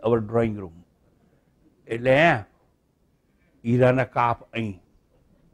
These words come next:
અછોડો અહીં, લિપસ્ટિક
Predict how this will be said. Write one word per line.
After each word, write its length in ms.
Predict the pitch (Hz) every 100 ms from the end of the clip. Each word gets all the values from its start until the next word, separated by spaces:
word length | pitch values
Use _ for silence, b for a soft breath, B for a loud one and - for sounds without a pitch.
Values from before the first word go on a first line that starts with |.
| _ _ _ _ _ _ _ _ _ _ _ - _ _ _ _ _ _ _ _ _ _ _ _ _ _
અછોડો 440 | 117 - 151 139 123
અહીં, 440 | - 131 131 85 - _ _ _ _ _ _ _ _ _ _ _ _ _ _ - - - 131
લિપસ્ટિક 580 | 143 - _ 180 170